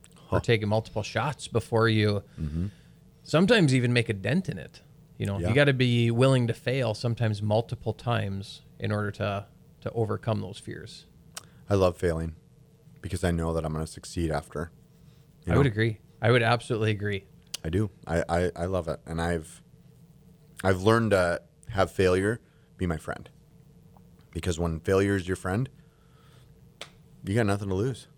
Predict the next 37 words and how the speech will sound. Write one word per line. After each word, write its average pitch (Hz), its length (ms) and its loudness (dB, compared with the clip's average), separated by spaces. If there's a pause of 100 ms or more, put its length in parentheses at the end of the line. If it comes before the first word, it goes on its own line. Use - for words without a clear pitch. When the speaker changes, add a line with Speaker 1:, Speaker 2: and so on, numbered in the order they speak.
(300)
Speaker 2:
Yep. 101 160 -8 (540)
You 156 100 4
know, 180 120 6
and 175 120 4
I 165 60 6
think, 247 240 2
too, 170 200 6
I 143 40 6
was 131 100 4
just 139 220 -2
literally 139 340 2
talking 117 400 2
to 104 60 0
somebody 107 340 0
this 101 220 -8
morning 104 240 -2
about 95 240 -10
this. - 320 -10 (600)
I 127 80 2
think 214 140 0
you 269 80 4
eventually 135 560 2
hit 113 160 2
a 107 60 4
point, - 340 -4
too, 101 360 0 (400)
and 110 120 2
I 117 120 4
said, 110 220 2
"I 107 100 0
think 202 220 0
it's - 140 2
partially 135 440 0
when 123 160 2
you 110 80 2
have 107 220 -2
kids 95 520 -4